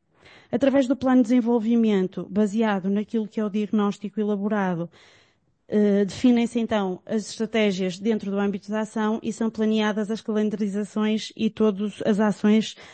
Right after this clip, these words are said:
a realizar. Eh, tudo isto em trabalho de parceria com os vários parceiros do class, que englobam, eh, quarenta e dois, se não estou em erro.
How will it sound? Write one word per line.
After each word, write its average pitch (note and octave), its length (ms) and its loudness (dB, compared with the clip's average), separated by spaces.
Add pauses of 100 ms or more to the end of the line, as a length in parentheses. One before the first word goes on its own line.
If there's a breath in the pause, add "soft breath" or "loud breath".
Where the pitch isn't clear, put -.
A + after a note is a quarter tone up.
(160 soft breath)
a A#3 80 0
realizar. G#3 680 0 (520 soft breath)
Eh, A#3 200 2
tudo B3+ 320 0
isto A#3 220 0
em A3 60 2
trabalho G3 300 -2
de - 80 -16
parceria A3+ 580 -2
com A3+ 220 -6
os G#3+ 100 -4
vários G3+ 320 -4
parceiros G#3 720 -4
do G3+ 160 -4
class, G3+ 500 -2
que - 100 -6
englobam, G3+ 640 0
eh, G3+ 160 -4
quarenta G3+ 460 -2
e G3 200 -2
dois, D#3+ 360 -6
se - 80 -20
não F#3 80 0
estou F3 180 -8
em D#3+ 140 -2
erro. C#3+ 160 -12